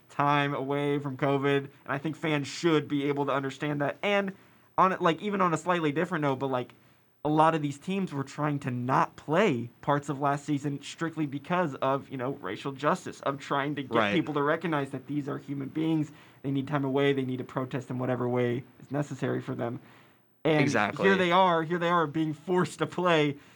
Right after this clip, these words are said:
Speaker 1: in things they don't really wanna participate in. It's just awkward. It's strange, and it's a bad look for the league.
Speaker 2: Right, and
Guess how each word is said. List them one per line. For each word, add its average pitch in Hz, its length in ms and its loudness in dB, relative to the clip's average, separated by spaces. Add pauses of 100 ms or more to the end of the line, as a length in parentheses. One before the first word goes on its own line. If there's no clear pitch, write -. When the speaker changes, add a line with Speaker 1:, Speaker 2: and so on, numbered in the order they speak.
(160)
Speaker 1:
in 151 400 2
things 170 280 -2
they 147 120 2
don't 156 200 4
really 160 280 2
wanna 147 340 2
participate 147 720 0
in. 139 340 -2 (540)
It's 196 220 -4
just 240 160 -8
awkward. 175 420 -2 (140)
It's 151 160 -4
strange, 208 320 0
and 160 100 0
it's 151 80 -4
a 185 60 -4
bad 185 220 2
look 170 140 -2
for 156 120 -4
the 127 80 -2
league. 123 260 -4 (100)
Speaker 2:
Right, 151 320 4
and 160 280 2